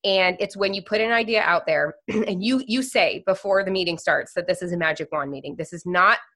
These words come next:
a logistical meeting. This is not a how meeting.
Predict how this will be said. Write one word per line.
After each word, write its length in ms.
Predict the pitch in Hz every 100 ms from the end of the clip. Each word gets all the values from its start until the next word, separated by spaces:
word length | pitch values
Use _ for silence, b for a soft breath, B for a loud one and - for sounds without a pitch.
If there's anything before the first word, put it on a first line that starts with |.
| _
a 180 | 208 196
logistical 640 | 185 180 175 160 247 247 233
meeting. 460 | 240 254 269 269 B B B
This 140 | 196 185
is 100 | 185
not 160 | 175
a 60 | 151
how 320 | - 185 220
meeting. 480 | 247 262 277 285